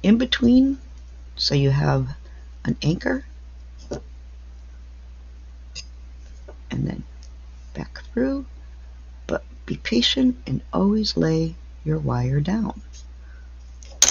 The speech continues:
Now, people don't do that. They wanna just rip through it, and they've got bumps and bubbles all over the place, and I'll do a better video on this. I think I have one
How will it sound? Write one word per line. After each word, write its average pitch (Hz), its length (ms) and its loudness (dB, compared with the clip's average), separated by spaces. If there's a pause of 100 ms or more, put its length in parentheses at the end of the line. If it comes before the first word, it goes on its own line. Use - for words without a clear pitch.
(100)
Now, - 120 -2
people - 380 0
don't 160 340 2
do 240 280 6
that. - 400 0 (320)
They 135 100 2
wanna 156 260 8
just - 280 4
rip 175 260 8
through 185 280 8
it, 190 120 8
and 139 140 4
they've 139 140 2
got 127 260 2 (500)
bumps 180 340 8
and 135 160 6
bubbles 175 360 8
all 165 220 10
over 170 260 10
the 165 80 0
place, 165 480 6
and 151 140 0 (600)
I'll 214 80 0
do 262 160 8
a 202 60 10
better 135 260 6
video 123 500 4
on - 220 2
this. - 320 -2
I 151 60 0
think - 200 -8
I - 100 6
have 208 280 6
one 156 300 8